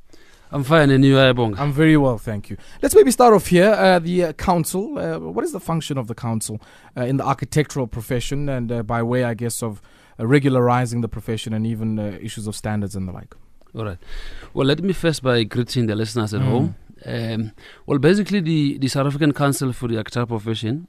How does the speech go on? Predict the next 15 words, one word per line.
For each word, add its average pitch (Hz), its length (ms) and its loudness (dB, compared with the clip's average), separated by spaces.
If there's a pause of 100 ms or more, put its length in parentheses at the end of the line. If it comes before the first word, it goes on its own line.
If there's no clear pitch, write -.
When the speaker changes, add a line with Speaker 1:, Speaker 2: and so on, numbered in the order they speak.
Speaker 1:
is 110 160 -8
established 123 460 -4
in 120 80 -6
terms 120 280 -2
of 107 160 -6
an 101 180 -6
Act - 160 -8
of 113 120 -6
Parliament. 101 460 -4
Speaker 2:
Mm. 123 460 0 (140)
Speaker 1:
It's 117 180 -16
Act 123 160 -6
of 120 100 -4
two - 140 -8
thousand, 101 540 -4